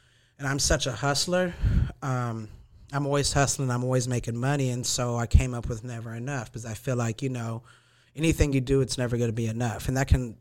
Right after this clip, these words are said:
it, it, and that can resonate with so many people in so many different ways. And so I wanted to make sure that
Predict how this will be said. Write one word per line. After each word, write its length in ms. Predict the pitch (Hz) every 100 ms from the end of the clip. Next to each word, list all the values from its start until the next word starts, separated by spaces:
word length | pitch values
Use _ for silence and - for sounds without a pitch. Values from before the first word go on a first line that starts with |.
| -
it, 220 | 147 147
it, 180 | 131 135
and 200 | 131 127 135
that 100 | 135
can 140 | -
resonate 360 | 143 147 143 131
with 100 | 117
so 180 | - 135
many 140 | 131 117
people 380 | - 156 135 120
in 60 |
so 180 | 113 127
many 160 | 123 117
different 360 | 117 - 98
ways. 420 | 123 123 104 - 123
And 80 |
so 160 | 113 131
I 100 | 120
wanted 260 | 123 127 113
to 100 | 123
make 220 | 120 117
sure 300 | - 135 135
that 260 | 123 117